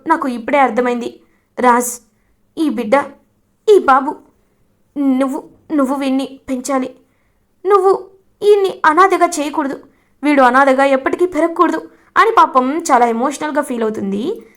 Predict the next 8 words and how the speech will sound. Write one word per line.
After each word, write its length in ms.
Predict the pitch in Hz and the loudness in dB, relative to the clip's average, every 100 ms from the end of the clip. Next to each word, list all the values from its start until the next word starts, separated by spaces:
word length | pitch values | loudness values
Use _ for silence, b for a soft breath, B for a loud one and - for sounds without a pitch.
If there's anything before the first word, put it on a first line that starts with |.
| B | B
రాజ్ 340 | 220 240 277 | 4 4 2
వాళ్ళ 160 | 285 247 | 0 0
ఫ్రెండ్ 280 | 220 214 247 | -2 -4 0
భావన. 520 | 196 220 233 220 214 b b b b | 0 0 0 0 -2 b b b b
"నేను 440 | 233 247 247 240 220 - 247 | 0 2 4 2 -2 -8 -4
నీకు 220 | 247 233 | -4 -2
మాటిస్తున్నాను 580 | 220 226 - 254 220 214 | -2 -2 -6 -6 -4 0
భావన, 360 | 208 208 208 | -2 -2 -6